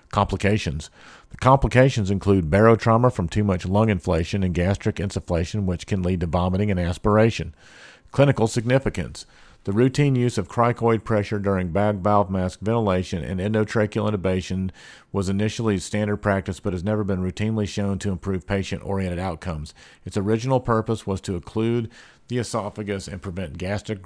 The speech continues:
regurgitation and thus aspiration. Some studies have shown it has depla-, displaced the es-, esophagus rather than occluding it. Others have shown that it's completely, incompletely occluded depending on the amount of force applied. Further studies have shown it inhibits laryngeal view during intubation.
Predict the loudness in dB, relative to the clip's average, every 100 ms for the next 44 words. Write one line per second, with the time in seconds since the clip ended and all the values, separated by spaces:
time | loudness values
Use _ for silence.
0 | -20 -8 -4 0 0 -2 -4 -6 -4 -6
1 | -4 -4 -6 -4 -6 -6 -6 -6 -6 -8
2 | -12 -6 -6 -6 -2 0 0 -4 -20 -20
3 | -12 -4 -4 -2 -2 0 0 0 -2 -6
4 | -8 -2 -2 -2 -4 -6 -4 0 0 0
5 | -4 -4 -4 -10 -10 0 2 2 0 -6
6 | -4 -2 -2 -2 -6 -4 -2 0 -2 -6
7 | -12 -20 -20 _ -2 0 2 0 -4 -4
8 | -2 -2 -2 -4 -6 -8 -6 -4 -4 -4
9 | -6 -4 -4 -4 -4 -2 -2 -6 -8 -12
10 | -8 -2 2 0 -2 -6 -4 -2 -2 -4
11 | -4 -4 -4 -6 -4 -2 -2 -4 -2 0
12 | 0 -4 -8 -20 -20 -20 -20 -10 2 4
13 | 4 2 2 4 4 0 -4 -2 0 0
14 | 0 0 0 0 -2 -2 0 0 0 0
15 | 0 0 0 2 2 0 0 -4 -6 -4
16 | 0 -2 -2 -8